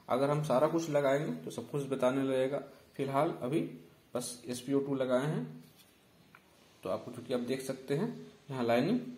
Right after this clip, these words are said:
ऊपर नीचे हो रही है। अगर कोई पे-, डेड पेशेंट को लगाइएगा तो ये लाइनिंग, इस तरह से जो लाइनिंग हो रही है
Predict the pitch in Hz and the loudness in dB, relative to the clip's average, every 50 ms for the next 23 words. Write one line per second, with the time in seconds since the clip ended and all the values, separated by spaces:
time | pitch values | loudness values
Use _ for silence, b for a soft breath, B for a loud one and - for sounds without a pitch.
0 | - - 123 - 131 123 123 120 117 120 113 113 120 110 104 104 104 101 - - | -10 -10 -4 -2 0 2 2 2 0 -2 -2 -2 -2 -4 -2 -4 -6 -6 -8 -10
1 | - - - - _ B B B B B B B B B _ _ - - 123 139 | -14 -18 -20 -20 _ B B B B B B B B B _ _ -4 -2 0 2
2 | 147 151 151 - - 147 147 - - - 143 135 139 123 139 143 143 - - 151 | 2 0 0 -2 -4 -4 -4 -4 -6 -6 -4 -4 0 2 2 2 4 2 -2 -2
3 | 151 147 147 147 151 139 135 135 127 123 123 127 131 135 147 - - - - - | -2 -2 -2 0 0 2 2 4 4 4 2 2 2 2 0 0 -2 -4 -10 -16
4 | - - - - 139 151 147 - - 127 127 120 120 127 143 175 - - - - | -20 -14 -8 -6 -4 -4 -4 -4 -2 2 4 4 6 6 4 2 2 0 -2 -8
5 | - - - 139 - - 139 135 135 135 135 127 120 117 120 131 151 147 143 131 | -12 -10 -10 -8 -4 -2 -2 -2 -2 0 0 4 4 4 4 4 2 2 2 2
6 | 127 120 117 123 151 - | 0 0 0 0 -2 -2